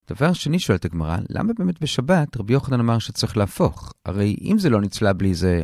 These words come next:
אז ברור שצריך להפוך. בלי זה הוא לא צלה, אז ברור שהוא פטור. ואם זה כן נצלה בלי זה, אז למה הוא צריך להפוך?" עונה הגמרא שצריך לחלק בין שני מצבים. אם הוא נצלה מצד אחד לגמרי עד הסוף, אז באמת לא צריך להפוך והוא חייב ככה. אבל אם הוא נצלה מצד אחד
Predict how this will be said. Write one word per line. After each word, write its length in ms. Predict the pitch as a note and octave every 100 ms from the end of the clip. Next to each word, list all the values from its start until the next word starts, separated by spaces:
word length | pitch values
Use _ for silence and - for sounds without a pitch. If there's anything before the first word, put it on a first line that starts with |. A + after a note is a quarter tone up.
| -
אז 220 | - D2
ברור 340 | D2+ E2+ F#3 G3+
שצריך 280 | - -
להפוך. 340 | - - - -
בלי 120 | G2+
זה 120 | G#2 A2
הוא 80 |
לא 80 | G2+
צלה, 280 | - C#3 G3+
אז 120 | G2+ -
ברור 200 | D#2+ F#2
שהוא 160 | G2+
פטור. 440 | C3+ - A#3 F#2+ D2
ואם 220 | D2 B2+
זה 100 | C#3 G#2
כן 180 | - D#3+
נצלה 320 | B3 - G2
בלי 200 | D#2 E2
זה, 200 | D#2+ E2+ G2+ -
אז 140 | D#2+
למה 160 | F#2 A#2+
הוא 60 |
צריך 240 | - C3+ C#3+
להפוך?" 540 | C#3+ B3 G#3+ - -
עונה 260 | - F#2 F3+
הגמרא 500 | F#3+ F3 F#3+ A#3 G3
שצריך 360 | - - F#3+
לחלק 320 | E3+ D3 E3 -
בין 120 | A2+
שני 220 | - G#2+
מצבים. 640 | F#2+ - G2+ - - - -
אם 120 | - A3+
הוא 140 | A3+
נצלה 460 | C3+ - - A2+ G#2+
מצד 380 | G2+ - A2
אחד 280 | G#2 - G2+
לגמרי 720 | G2 E2+ G2 F#2 E2+ F2+ F2+ F2
עד 200 | F2 F#2
הסוף, 600 | F2 - F2+ F2 - -
אז 200 | - G#3
באמת 340 | G3 G3+ A3+ -
לא 100 | G3
צריך 220 | G#3+ G#3 F#3+
להפוך 340 | F3 F3 -
והוא 80 | D#3
חייב 220 | C#3+ D#3 -
ככה. 300 | B2 - A#2 _
אבל 440 | D#2 C#2+ C3 C3 E2+ -
אם 100 | E3
הוא 80 |
נצלה 360 | E3+ - - A2
מצד 320 | G#2 - G2+
אחד 260 | F2+ -